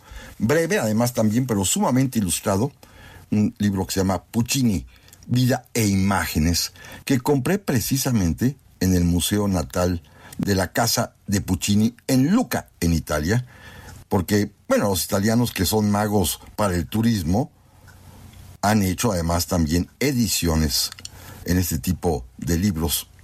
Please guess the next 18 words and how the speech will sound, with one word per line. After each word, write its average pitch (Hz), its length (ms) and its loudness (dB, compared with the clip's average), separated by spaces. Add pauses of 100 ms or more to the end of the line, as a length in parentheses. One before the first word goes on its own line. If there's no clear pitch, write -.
(260)
muy, 127 280 4
muy 117 200 4
bonitos 90 560 0 (280)
en 117 240 2
todos 90 400 0
los 90 180 0
idiomas. 143 400 0
Así 90 180 0
que 104 160 0
llega 110 280 2
uno, 156 360 0 (400)
adquiere 107 500 0
uno 110 340 2
el 98 180 2
libro 113 260 2
en 98 60 0
el 90 160 2
idioma 95 480 2